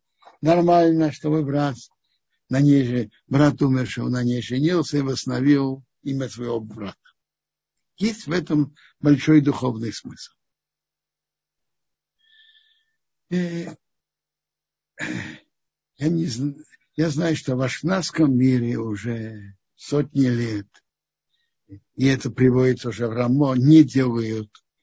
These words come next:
не делают обычно ебу. Делают только хлица. Чтобы она могла выйти замуж за другого. И, по, по-видимому, это тоже важно для души умершего.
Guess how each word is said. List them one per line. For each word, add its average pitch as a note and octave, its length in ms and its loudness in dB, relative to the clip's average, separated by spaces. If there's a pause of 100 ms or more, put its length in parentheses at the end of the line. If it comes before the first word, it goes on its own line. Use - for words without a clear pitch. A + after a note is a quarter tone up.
(140)
не D3 200 4
делают A2+ 480 -4
обычно G2+ 380 -8
ебу. G2 400 -4 (880)
Делают D3 440 4
только D3+ 340 -2
хлица. - 500 -16 (3250)
Чтобы A#2 240 -2
она C#3 180 6
могла C3+ 460 2
выйти D3 360 2
замуж B2 480 0
за A2 120 -4
другого. G2 680 -8 (540)
И, C#3 340 2
по, A#2+ 160 -12
по-видимому, F3+ 760 4
это D3 260 0
тоже F3 640 -2
важно C3+ 520 2 (1200)
для B2 180 2
души B2+ 340 0
умершего. - 540 -8